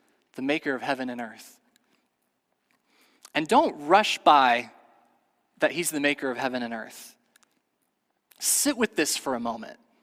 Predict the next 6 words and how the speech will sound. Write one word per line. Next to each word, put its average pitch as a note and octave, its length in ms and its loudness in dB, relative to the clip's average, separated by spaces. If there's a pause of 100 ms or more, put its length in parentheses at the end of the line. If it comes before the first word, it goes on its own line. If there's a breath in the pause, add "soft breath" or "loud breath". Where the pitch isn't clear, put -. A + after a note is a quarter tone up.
(800)
This G#3+ 140 -4
is B3 100 -2
a A#3+ 60 2
psalm. G3 400 6
It's - 120 -8 (100)
poetry. A#3+ 800 2